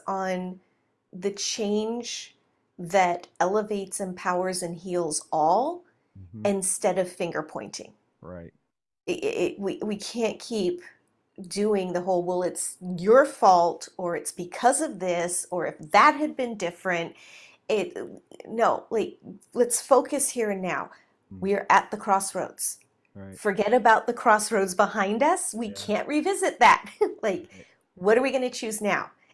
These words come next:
Speaker 1: And it
Speaker 2: Yeah.
Speaker 1: takes all of us.
Speaker 2: Yeah, yeah, absolutely. Well, and it, it reminds me also of,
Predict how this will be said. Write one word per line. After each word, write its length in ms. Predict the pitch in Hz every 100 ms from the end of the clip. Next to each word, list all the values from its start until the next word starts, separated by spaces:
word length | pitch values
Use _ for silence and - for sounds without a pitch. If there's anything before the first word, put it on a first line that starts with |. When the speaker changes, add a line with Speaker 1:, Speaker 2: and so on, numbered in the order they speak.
| -
Speaker 1:
And 120 | 196
it 80 | -
Speaker 2:
Yeah. 60 |
Speaker 1:
takes 480 | - 240 220 - - - _ _
all 180 | 190 170
of 80 |
us. 380 | 151 - - - - _ -
Speaker 2:
Yeah, 280 | 92 90 87 _ _
yeah, 240 | 80 92 90 -
absolutely. 640 | 113 110 90 95 90 87 - _ _ _ _
Well, 120 | 139
and 80 | 143
it, 220 | 135 131
it 260 | - 139 131 _ _ 247 254 254 _ _ _ _ _
reminds 460 | 202 160 151 190 180
me 120 | 143
also 760 | 113 123 - 117 107 101 95 - _ _ _ _ _ _ - - -
of, 480 | 120 113 110 110